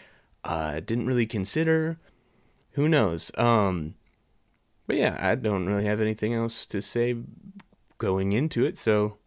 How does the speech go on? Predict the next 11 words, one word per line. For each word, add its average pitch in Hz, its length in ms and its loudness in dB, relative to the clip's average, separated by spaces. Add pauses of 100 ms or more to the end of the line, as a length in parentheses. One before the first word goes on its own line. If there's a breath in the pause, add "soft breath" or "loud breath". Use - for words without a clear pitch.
this 151 200 0
will 170 120 0
be 147 360 2
probably 143 640 2
a 135 60 8
short 127 380 2
<laughs> - 0 -
episode. 139 1000 0 (380 loud breath)
Um, 104 600 2 (1800)
hopefully, 82 480 0
'cause - 440 -8